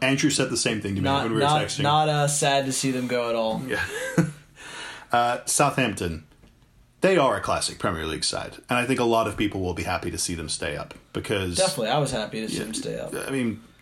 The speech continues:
Speaker 1: in the nineties when Matt Le
Speaker 2: Liverpool
Speaker 1: Tissier
Speaker 2: are probably the most happy. They, you know, they're
Speaker 1: Yeah,
Speaker 2: gonna keep
Speaker 1: they,
Speaker 2: s-,
Speaker 1: they
Speaker 2: taking their players.
Speaker 1: <laughs> Another year of development
Speaker 2: Right.
Speaker 1: for Mario Lemina before he takes his place at
Speaker 2: Liverpool
Speaker 1: Anfield.
Speaker 2: Academy stayed in the Premier League this year.
Speaker 1: <laughs>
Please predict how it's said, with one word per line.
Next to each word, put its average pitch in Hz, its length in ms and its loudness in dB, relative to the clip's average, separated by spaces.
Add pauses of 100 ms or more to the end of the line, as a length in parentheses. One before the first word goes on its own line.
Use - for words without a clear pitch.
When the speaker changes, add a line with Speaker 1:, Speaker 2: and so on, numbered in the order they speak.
(180)
Speaker 1:
in 170 160 4
the 127 60 4
nineties 117 600 2
when 101 300 -2
Matt 110 160 0
Le 139 60 2
Speaker 2:
Liverpool 226 200 6
Speaker 1:
Tissier 147 320 2
Speaker 2:
are - 40 -2
probably 139 160 4
the 135 100 0
most 156 280 0
happy. 98 340 -6
They, 127 200 -4 (200)
you 151 100 -4
know, 113 240 -4 (160)
they're - 100 -2
Speaker 1:
Yeah, 240 200 4
Speaker 2:
gonna 180 180 4
keep 147 80 2
Speaker 1:
they, 151 120 2
Speaker 2:
s-, 147 100 -2
Speaker 1:
they 151 260 2
Speaker 2:
taking 220 220 4
their 240 120 6
players. 254 600 2 (420)
Speaker 1:
<laughs> - 400 -4
Another 190 240 6
year 180 220 6
of 156 60 4
development 147 420 6
Speaker 2:
Right. 165 100 6
Speaker 1:
for 151 60 6
Mario 143 400 6
Lemina 127 460 4
before 123 300 2
he 117 60 4
takes 135 280 4
his 123 140 0
place 135 380 2
at 254 80 6
Speaker 2:
Liverpool 247 300 6
Speaker 1:
Anfield. 214 80 2
Speaker 2:
Academy 180 440 4
stayed 190 280 2
in 180 80 2
the 170 80 2
Premier 151 260 2
League 131 200 0
this 127 200 -2
year. 123 340 2
Speaker 1:
<laughs> - 40 -8